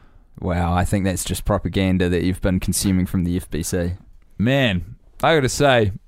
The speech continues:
Speaker 2: this did not go in the direction I imagined.
Speaker 1: What, what, what direction did you think it was gonna go in? Just, uh,
Speaker 2: Well,
Speaker 1: by the way.
Speaker 2: the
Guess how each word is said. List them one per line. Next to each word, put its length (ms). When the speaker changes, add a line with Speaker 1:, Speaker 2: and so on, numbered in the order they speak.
Speaker 2:
this 220
did 180
not 260
go 120
in 60
the 60
direction 360
I 120
imagined. 480
Speaker 1:
What, 320
what, 240
what 220
direction 460
did 160
you 100
think 180
it 40
was 120
gonna 160
go 200
in? 140
Just, 300
uh, 20
Speaker 2:
Well, 180
Speaker 1:
by 120
the 80
way. 60
Speaker 2:
the 260